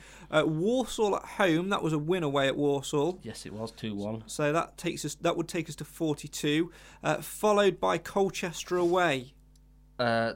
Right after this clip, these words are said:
Speaker 2: that was a four, no, a three two loss.
Speaker 1: So, uh, we're still on forty-two. Swindon, uh,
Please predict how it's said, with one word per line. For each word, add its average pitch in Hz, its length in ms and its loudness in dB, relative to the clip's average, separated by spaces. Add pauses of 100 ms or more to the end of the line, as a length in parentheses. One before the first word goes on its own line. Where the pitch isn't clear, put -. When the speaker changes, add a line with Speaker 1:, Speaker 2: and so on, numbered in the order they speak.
Speaker 2:
that 120 160 -4
was 113 220 -8
a 113 460 -4
four, 123 880 -4
no, 117 260 2 (140)
a - 20 -20
three 135 260 0
two 123 240 -2
loss. - 600 -4
Speaker 1:
So, 135 420 -4 (800)
uh, 139 160 0
we're 143 60 -4
still 190 260 0
on 165 160 0
forty-two. 156 680 0
Swindon, 196 760 0 (360)
uh, 160 180 2